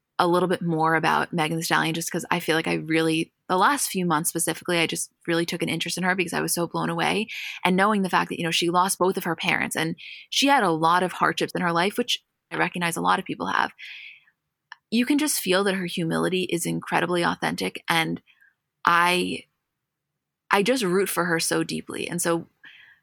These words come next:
watching that, I think out of anyone last night, and I was a, there was a lot of people I was really happy for, I think if I had to choose, Megan was the one where I felt it, like,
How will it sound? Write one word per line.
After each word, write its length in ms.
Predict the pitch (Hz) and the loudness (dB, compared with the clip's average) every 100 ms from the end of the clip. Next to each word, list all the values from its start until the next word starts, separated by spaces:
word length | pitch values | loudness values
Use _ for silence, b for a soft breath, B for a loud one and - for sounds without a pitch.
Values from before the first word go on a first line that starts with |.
| _ | _
watching 380 | 190 196 247 226 | 0 2 0 2
that, 160 | 226 | 4
I 80 | 196 | 4
think 240 | 175 196 196 | 2 0 2
out 120 | 175 | 0
of 100 | 170 - | 0 0
anyone 580 | 175 185 208 208 208 208 - | 0 2 2 2 2 -2 0
last 300 | 196 208 - | 0 2 0
night, 140 | 214 | -2
and 100 | 214 | 0
I 60 | 170 | 0
was 100 | 165 | 0
a, 140 | 160 - | -2 -2
there 80 | 175 | -2
was 80 | 165 | -2
a 40 | |
lot 200 | 160 160 | 2 2
of 60 | 170 | 0
people 180 | 175 165 | -2 0
I 60 | |
was 140 | 165 165 | 0 0
really 180 | 156 | -2
happy 260 | 170 170 185 | 0 -2 -4
for, 340 | - 202 220 226 B B - | -2 0 0 -4 B B -2
I 80 | 180 | 0
think 200 | 220 233 | 2 2
if 80 | 214 | 2
I 80 | |
had 300 | 175 165 165 | 2 2 2
to 100 | 185 | 0
choose, 640 | 175 - 165 175 196 196 - b b _ _ _ _ _ _ _ _ _ _ - | -2 -2 0 -2 0 -2 -6 b b _ _ _ _ _ _ _ _ _ _ -2
Megan 420 | 185 180 190 180 | 2 4 2 0
was 140 | 170 | 0
the 100 | 170 | 0
one 360 | 160 160 151 165 | 0 2 2 -2
where 180 | 160 160 | 0 0
I 160 | 160 | 2
felt 380 | 165 - 139 - | 0 0 0 0
it, 160 | 175 - | -4 -2
like, 340 | 139 82 - | -2 -4 -10